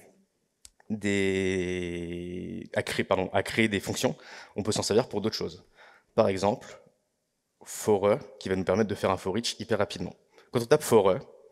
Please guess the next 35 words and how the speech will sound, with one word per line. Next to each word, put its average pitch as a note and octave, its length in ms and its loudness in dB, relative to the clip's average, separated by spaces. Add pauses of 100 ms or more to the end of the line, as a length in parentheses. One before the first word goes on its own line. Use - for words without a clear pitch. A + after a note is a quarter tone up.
(400)
il G2 80 -6
nous G2 100 0
écrit B2 140 0
le D3 60 -4
for G2 180 2
each - 260 -4 (340)
avec G2+ 120 2
toute - 140 -10
sa - 140 -2
forme G#2+ 260 4
entière. G#2+ 340 2 (500)
Il G#2+ 100 0
nous G2+ 60 2
déclare A#2+ 260 6
la G#2 100 8
variable G#2+ 260 6
sur G#2 80 0
laquelle G2+ 420 2 (160)
notre F#2+ 220 -2
variable F#2+ 420 4 (680)
d'itération, A2 600 2 (220)
pas G2 80 2
celle - 160 -2
sur F#2 100 -4
laquelle F#2 200 2
on F#2 80 0
va F2 80 0
itérer, F2+ 360 -4
notre G2+ 140 -6
variable F#2 160 2
d'itération F#2+ 380 0
qui - 60 -10
va F#2 60 0
être - 160 -8
item, F#2+ 440 0